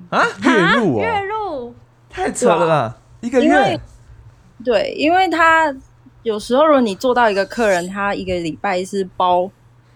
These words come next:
Speaker 4: 五六个货柜这样子出去，一个礼拜 regular 五六个这样出去，那一个月就<laughs> 二十个柜子欸。那现在全，就是运价非常高，就是五六千、七八千美金在起跳，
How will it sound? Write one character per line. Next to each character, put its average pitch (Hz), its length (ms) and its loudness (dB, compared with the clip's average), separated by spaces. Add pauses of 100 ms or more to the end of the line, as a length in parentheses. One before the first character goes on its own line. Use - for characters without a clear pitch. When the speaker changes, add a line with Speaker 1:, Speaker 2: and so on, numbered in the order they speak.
Speaker 4:
五 170 140 -10
六 220 180 2
个 185 120 -2
货 196 260 0
柜 180 200 0
这 170 100 -6
样 170 100 -6
子 156 100 -8
出 156 200 -12
去， - 320 -16
一 214 140 -8
个 240 100 -4
礼 202 120 -2
拜 185 240 0 (280)
regular 190 480 -2
五 156 140 -6
六 180 160 2
个 170 140 -4
这 165 40 -6
样 175 160 -6
出 170 160 -16
去， 175 180 -8
那 180 180 -8
一 - 80 -14
个 165 100 -12
月 175 180 -6
就 180 220 -6 (200)
<laughs> - 240 -20
二 220 100 0
十 - 180 -6
个 165 100 -12
柜 170 220 -6
子 - 220 -16
欸。 - 180 -14 (520)
那 254 200 0
现 247 160 0
在 233 180 2 (220)
全， 185 400 -6
就 220 100 -4
是 240 160 -4
运 220 220 -2
价 190 240 -2
非 190 280 -2
常 196 220 -10 (140)
高， - 260 -6
就 202 160 -10
是 196 240 -10 (460)
五 175 140 -12
六 202 200 -2
千、 190 260 -6
七 180 180 -12
八 180 160 -4
千 185 200 -8
美 170 200 -8
金 170 260 -10
在 175 120 -8
起 - 260 -14
跳， - 220 -12